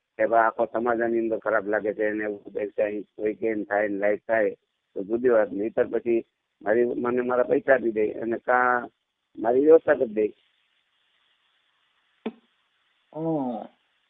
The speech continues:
Speaker 1: ના, મારા મેં ત્રણ, ત્રણસો ગ્રામ સોનું એને મેં લઈ દીધેલું છે અને પાંચ લાખ રૂપિયા રોકડા આપેલા છે.
Speaker 2: હમ.
Speaker 1: મારી સામે બેસી જાય, પાંચ જણાની વચ્ચે હું એને ગણાવી દઉં,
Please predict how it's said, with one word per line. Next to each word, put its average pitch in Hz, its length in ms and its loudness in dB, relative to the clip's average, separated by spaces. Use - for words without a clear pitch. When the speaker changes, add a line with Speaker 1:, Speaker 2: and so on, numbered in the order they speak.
Speaker 1:
ના, 107 220 -2
મારા 113 320 4
મેં 117 300 2
ત્રણ, 127 300 0
ત્રણસો 123 420 0
ગ્રામ 131 260 4
સોનું 139 380 4
એને 139 120 4
મેં 139 140 4
લઈ 135 140 4
દીધેલું 127 380 0
છે 117 80 0
અને 113 180 0
પાંચ 120 240 0
લાખ 135 160 2
રૂપિયા 123 220 0
રોકડા 131 280 4
આપેલા 117 300 2
છે. 95 220 -2
Speaker 2:
હમ. 160 80 -8
Speaker 1:
મારી 110 180 0
સામે 127 200 2
બેસી 143 260 6
જાય, 135 140 6
પાંચ 120 240 0
જણાની 127 320 0
વચ્ચે 127 300 0
હું 127 120 2
એને 131 120 -2
ગણાવી 143 320 4
દઉં, 110 280 2